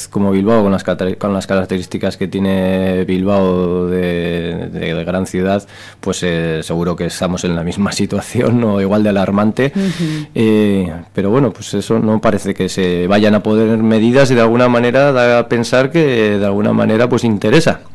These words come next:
Speaker 1: No se quiere meter mano a ese tema porque hay
Speaker 2: Ujú.
Speaker 1: unos intereses detrás.
Speaker 2: Eso es, es voluntad política. Yo creo que aquí el Departamento de Educación y el Gobierno vasco no ha tenido nunca, no prioriza la escuela pública.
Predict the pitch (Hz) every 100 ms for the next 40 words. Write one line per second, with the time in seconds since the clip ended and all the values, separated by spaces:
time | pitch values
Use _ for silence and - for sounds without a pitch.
0 | - - - 113 120 147 131 110 123 123
1 | 113 107 107 107 107 110 110 110 123 135
2 | 156 170 113 107 107 98 98 101 98 98
3 | 98 98 101 87 - - 101 123 147 -
4 | - - 175 170 - 151 147 160 160 165
5 | 156 160 156 156 170 196 196 165 143 151
6 | 151 - 147 - - 156 151 143 143 -
7 | 147 147 151 147 147 147 - 160 151 143
8 | 143 139 139 143 151 147 156 - 147 143
9 | 151 160 156 147 147 147 147 151 147 147
10 | 139 151 160 156 156 147 147 151 - 143
11 | 135 135 135 - 151 143 139 - 147 151
12 | 160 190 202